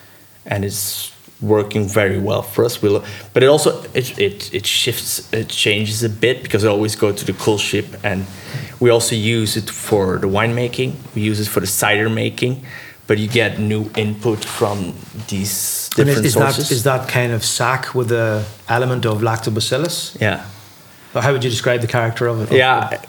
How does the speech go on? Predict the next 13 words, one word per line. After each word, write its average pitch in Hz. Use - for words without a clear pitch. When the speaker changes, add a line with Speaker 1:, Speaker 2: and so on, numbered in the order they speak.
Speaker 1:
we've 139
never 196
done, 120
uh, 101
like, 104
a 113
microbiological 101
analysis, 165
but, 113
like, 113
you 127
learn, 123
like, 107